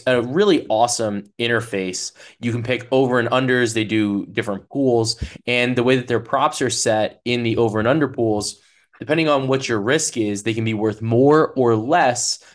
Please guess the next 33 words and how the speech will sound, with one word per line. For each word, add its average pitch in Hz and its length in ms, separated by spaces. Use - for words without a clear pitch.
based 123 260
on 127 60
the 123 80
prop. 120 420
So 113 220
if 110 100
the, 113 280
if 113 160
the 110 80
prop 127 280
is 113 120
a 117 40
little 120 140
bit 107 160
riskier, 135 640
if 113 80
to 151 80
go 107 240
over, 165 480
you're 139 120
gonna 139 80
get 135 140
more 135 460
points 131 260
for 113 200
that 95 340
than 113 120
if 110 140
it's 107 160
a 104 60
safer 104 400
prop. 82 420
So - 540